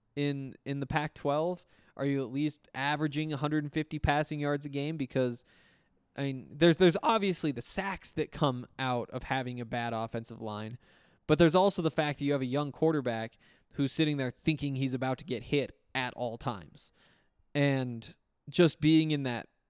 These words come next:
mindset is probably much more impactful than, than the sacks that are given up. Um,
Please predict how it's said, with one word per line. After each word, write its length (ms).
mindset 760
is 160
probably 800
much 400
more 220
impactful 800
than, 340
than 160
the 60
sacks 500
that 140
are 100
given 320
up. 200
Um, 440